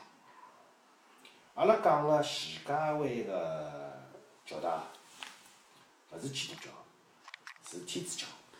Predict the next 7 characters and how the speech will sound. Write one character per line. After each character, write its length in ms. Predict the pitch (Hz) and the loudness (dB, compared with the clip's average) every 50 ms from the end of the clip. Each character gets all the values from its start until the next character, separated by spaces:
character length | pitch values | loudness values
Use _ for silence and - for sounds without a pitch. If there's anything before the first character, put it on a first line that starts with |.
| - - - - - - - - - - - - | -20 -20 -20 -20 -20 -20 -20 -20 -20 -14 0 6
包 120 | 220 240 | 8 8
括 120 | 233 - 208 | 10 10 8
茶 80 | - - - - 190 185 - | 6 6 4 2 2 2 2
山 300 | - - 208 220 240 226 | 4 8 8 8 8 10
呢， 80 | - - - - - - - - - - - - - - - - - - - - - | 6 4 4 2 -4 -10 -16 -20 -20 -20 -20 -20 -20 -20 -20 -20 -20 -20 -18 -8 -2
也 340 | 180 190 190 190 180 - - | 2 4 4 4 4 4 4
是 360 | 196 262 233 - - - - | 4 4 4 2 0 -6 -12